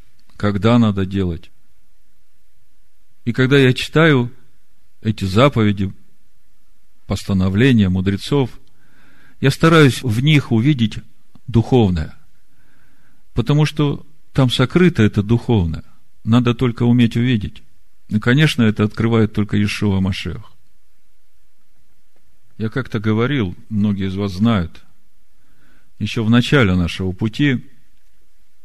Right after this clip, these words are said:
когда Бог только начал показывать нам это направление, в котором надо двигаться, Бог тогда проговорил через брата Наума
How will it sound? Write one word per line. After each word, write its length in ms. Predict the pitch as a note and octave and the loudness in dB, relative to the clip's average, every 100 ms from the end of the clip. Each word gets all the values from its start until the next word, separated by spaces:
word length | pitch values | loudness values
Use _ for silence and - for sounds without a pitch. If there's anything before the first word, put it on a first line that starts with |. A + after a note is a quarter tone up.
| - - - | -14 -14 -8
когда 300 | G2+ F#2+ G2+ | -6 -2 0
Бог 220 | G2+ G2 | 2 0
только 460 | A#2 G#2+ G2+ G2 - - - | 0 -2 -2 -4 -6 -12 -6
начал 340 | - G#2+ - F2+ | 0 0 0 -4
показывать 540 | G2 - A#2 G2 F2 | -4 2 2 2 0
нам 180 | F#2+ F#2+ | 2 2
это 160 | F#2 G2 | 2 2
направление, 600 | G2+ G#2+ A2 B2 A#2 F#2+ | 4 4 4 6 6 4
в 60 | |
котором 460 | - F2+ F#2 F2 - - - - - - | -2 -4 -2 -2 -4 -12 -14 -16 -16 -4
надо 260 | G#2 F#2+ | -2 0
двигаться, 540 | F#2 A2 G#2 F#2+ - - - - - - - - - - - - - - - - | 0 2 2 0 -4 -12 -14 -16 -14 -14 -14 -14 -14 -14 -14 -14 -14 -14 -14 -8
Бог 240 | A2 D3 - | 2 2 2
тогда 240 | C#3 C3 | 0 2
проговорил 600 | C3 B2+ B2+ C3 C3 A#2 | 2 2 2 2 2 2
через 320 | G2+ - F#2 | 0 -4 -4
брата 380 | F#2 G2 F#2 F#2 | 0 0 0 0
Наума 580 | F#2+ G2+ A#2 G#2 F#2 F2+ | 0 2 4 2 2 -4